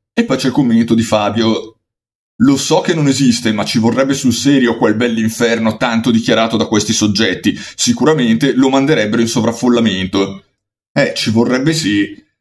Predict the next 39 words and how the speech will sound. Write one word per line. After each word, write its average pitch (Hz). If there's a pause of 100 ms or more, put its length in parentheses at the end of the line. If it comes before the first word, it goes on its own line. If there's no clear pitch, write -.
(180)
però 113
purtroppo, 117
come 113
hai 98
detto 113
tu, 104
sono 120
tutte 117
favole. 101 (260)
E 226
passiamo 160
al 120
video 131
sui 147
cristiani 139
evangelici, 202
sotto 123
al 123
quale 113
Roberta 120
scrive: 104 (600)
"Schernisci 156
quello 165
che 156
non 165
conosci? 180
Questo 120
non 127
ti 131
fa 165
onore, 113
che 104
Dio 170
possa 147
perdonarti, 127
si -
può 104
sempre 117
cambiare." 120